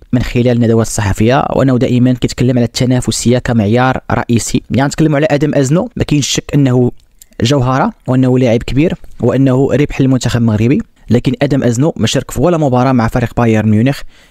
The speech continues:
في بداية هذا الموسم ولو كبديل. يعني معيار التنافسية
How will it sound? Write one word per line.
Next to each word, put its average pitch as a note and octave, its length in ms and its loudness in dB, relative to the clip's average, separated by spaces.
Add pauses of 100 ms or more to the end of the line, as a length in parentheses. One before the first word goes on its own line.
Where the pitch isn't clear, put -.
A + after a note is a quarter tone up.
في - 160 0
بداية A#2+ 380 2
هذا B2 140 2
الموسم C3 300 0 (320)
ولو C#3+ 340 2
كبديل. C3+ 460 0 (360)
يعني A#2 220 2
معيار A#2+ 260 2
التنافسية A#2+ 720 0